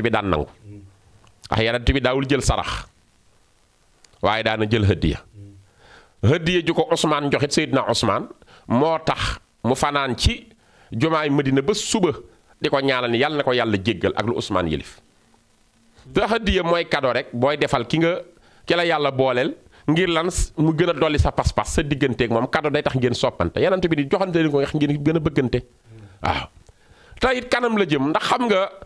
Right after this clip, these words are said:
ak ndof mu ngi commencé ci loo xam ni mënoo ci dara, da ngay wax ba dee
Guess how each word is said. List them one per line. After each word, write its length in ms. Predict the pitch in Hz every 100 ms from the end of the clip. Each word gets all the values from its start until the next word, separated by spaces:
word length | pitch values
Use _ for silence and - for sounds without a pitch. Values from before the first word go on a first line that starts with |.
| - - 220
ak 120 | 233
ndof 340 | 233 185 -
mu 80 | 185
ngi 100 | 196
commencé 500 | 202 175 160 - 127
ci 260 | 110 143 - _ _ _ _ _ - -
loo 220 | 123 180 202
xam 180 | 185 170
ni 80 |
mënoo 240 | 165 180 165
ci 100 | 131
dara, 200 | 120 135
da 80 | 143
ngay 140 | 156
wax 140 | 139 113
ba 100 | 131
dee 300 | 113 117